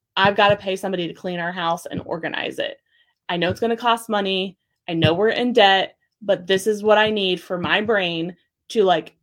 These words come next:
really explode." And he was like, "Okay, if that's what you need, then let's do it." And then they completely took off,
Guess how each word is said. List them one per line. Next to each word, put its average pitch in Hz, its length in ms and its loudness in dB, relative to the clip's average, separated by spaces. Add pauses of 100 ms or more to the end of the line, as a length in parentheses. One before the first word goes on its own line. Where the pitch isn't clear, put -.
really 190 540 0
explode." - 600 -8
And 185 160 -12
he 180 120 -4
was 170 140 -8
like, 185 200 -6
"Okay, 302 340 -4 (460)
if 196 160 -4
that's 190 240 2
what 208 140 -2
you 220 120 0
need, 285 400 -2
then 214 140 0
let's 202 200 -2
do 311 160 0
it." 185 200 -2 (260)
And 214 160 2
then 208 80 -2
they 196 140 -2
completely 254 1040 0 (340)
took 247 260 2
off, 208 500 2